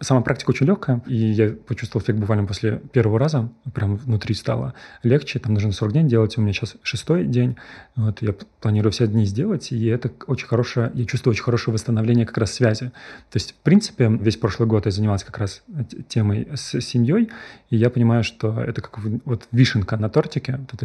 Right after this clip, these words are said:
тема про покаяние вместо благодарения, прощения и всего остального. А вишенка на тортике, чтобы встать на свое место и стать сыном для своих родителей, а не психологом, коучем, М С С, одним из сорока в этой стране,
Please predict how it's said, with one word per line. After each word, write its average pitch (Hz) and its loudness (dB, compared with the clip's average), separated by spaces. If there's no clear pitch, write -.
тема 107 2
про - -4
покаяние 127 2
вместо 110 0
благодарения, 107 -2
прощения 110 -4
и - -6
всего 123 -8
остального. 123 -6
А 110 -2
вишенка 113 2
на 107 2
тортике, 127 -2
чтобы 101 -6
встать 113 0
на 113 0
свое 110 0
место 143 0
и - -12
стать - -2
сыном 117 2
для 95 -2
своих 95 -8
родителей, 120 -2
а 113 4
не 110 4
психологом, 120 2
коучем, 123 2
М 120 0
С - -6
С, - -8
одним 117 2
из 107 -2
сорока 117 -4
в 120 -4
этой 123 -6
стране, 120 0